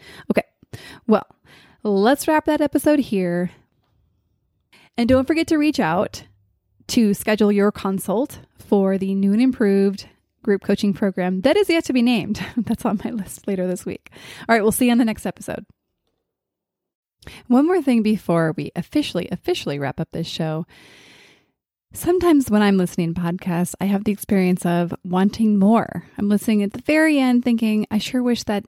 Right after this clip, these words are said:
episode didn't end." I invite you, if you feel in any way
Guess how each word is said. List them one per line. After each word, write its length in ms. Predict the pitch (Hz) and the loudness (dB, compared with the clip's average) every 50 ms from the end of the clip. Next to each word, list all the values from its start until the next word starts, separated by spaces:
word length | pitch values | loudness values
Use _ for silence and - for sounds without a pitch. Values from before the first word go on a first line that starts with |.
| _ | _
episode 520 | - 190 - 202 190 - - 190 185 185 - | -8 -6 -4 -4 -4 -4 -2 -2 -4 -2 -4
didn't 300 | 175 170 175 170 156 - _ | -4 -4 -4 -4 -6 -8 _
end." 400 | - 170 170 151 151 151 - 170 - _ _ _ _ _ _ _ _ _ _ _ _ _ _ _ _ _ - 226 | -8 -6 -6 -6 -6 -8 -10 -12 -16 _ _ _ _ _ _ _ _ _ _ _ _ _ _ _ _ _ 0 2
I 40 | |
invite 360 | 233 233 233 262 302 370 392 220 | 4 4 6 4 4 2 2 -2
you, 440 | 151 - - - - - - 196 - _ _ | -4 -6 -6 -6 -6 -6 -6 -6 -8 _ _
if 220 | - 220 202 - - | -10 -8 -8 -4 0
you 200 | 214 233 247 240 | 2 2 2 2
feel 260 | - - 240 226 208 | 2 0 0 2 2
in 180 | - 196 208 | 0 0 -2
any 260 | - - 208 220 240 247 | 0 0 2 4 4 4
way 460 | 226 208 185 185 180 170 175 175 | 4 2 0 0 -2 -2 -4 -6